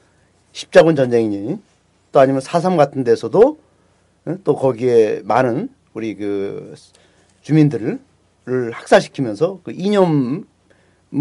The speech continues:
이유로 그냥 다 처단,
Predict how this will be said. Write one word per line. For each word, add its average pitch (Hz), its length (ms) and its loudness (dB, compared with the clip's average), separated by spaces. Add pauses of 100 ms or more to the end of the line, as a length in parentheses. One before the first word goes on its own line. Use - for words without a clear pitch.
(140)
이유로 143 560 2 (800)
그냥 113 200 -6
다 98 340 -4 (380)
처단, 190 460 0